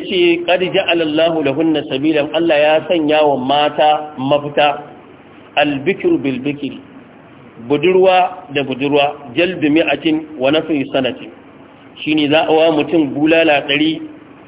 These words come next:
sannan za a ainihin wato kore shi shekara ɗaya.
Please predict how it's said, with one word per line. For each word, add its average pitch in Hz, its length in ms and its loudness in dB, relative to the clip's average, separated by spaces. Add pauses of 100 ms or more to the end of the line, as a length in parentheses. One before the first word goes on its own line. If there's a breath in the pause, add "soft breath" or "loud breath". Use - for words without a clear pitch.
(180)
sannan 147 300 0
za 165 160 6
a 135 80 -2
ainihin 156 400 2
wato 143 320 0 (120)
kore 139 240 0
shi 143 120 -6
shekara 131 460 -2
ɗaya. 113 140 -10